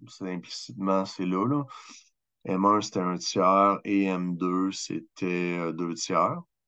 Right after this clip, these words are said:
D'accord ? Donc, M un n'est pas égal à M deux implique une seule solution. Une solution. Donc, je vais l'écrire, euh, seul, là. <coughs> Donc, euh, seulement une solution.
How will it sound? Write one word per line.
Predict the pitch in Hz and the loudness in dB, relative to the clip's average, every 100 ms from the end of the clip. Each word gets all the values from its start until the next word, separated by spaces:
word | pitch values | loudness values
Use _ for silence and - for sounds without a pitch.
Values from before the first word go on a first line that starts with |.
| - | -10
D'accord ? | - 85 101 95 - - _ - - _ _ _ _ _ | -8 -4 0 2 0 -6 _ -20 -20 _ _ _ _ _
Donc, | - 113 120 | 0 2 2
M | 113 | 6
un | 127 139 | 8 8
n'est | 127 | 6
pas | 117 107 | 4 4
égal | 107 110 104 | 4 2 2
à | 104 | 2
M | 98 98 | 0 -2
deux | 95 95 107 139 180 - _ - | 0 0 0 -2 -6 -14 _ -8
implique | 101 95 101 104 110 110 - 113 110 - _ | -4 -4 0 2 2 -2 0 0 0 -4 _
une | 104 98 98 | 0 0 0
seule | - 107 98 101 98 | 0 4 6 4 2
solution. | - - 92 85 - 85 - _ _ _ | -4 -6 -6 -6 -10 -10 -12 _ _ _
Une | 95 98 98 | -4 -2 -2
solution. | 98 98 90 - - - - - | -4 -6 -6 -6 -12 -14 -16 -20
Donc, | - - | -16 -16
je | - | -14
vais | - | -16
l'écrire, | - - 50 | -14 -14 -10
euh, | 80 80 - - | -8 -10 -10 -16
seul, | _ - - 101 | _ -10 -6 -4
là. | 117 123 - - - _ _ _ _ _ _ _ _ - - - | -4 -6 -10 -20 -20 _ _ _ _ _ _ _ _ -2 -2 8
<coughs> | 262 302 - 208 | 10 10 8 6
Donc, | 226 170 127 147 | 8 8 6 2
euh, | 120 | 2
seulement | 107 - 113 120 123 - | 2 0 4 6 6 4
une | 151 147 123 | -2 -2 2
solution. | 123 107 - 107 | 2 0 -4 -10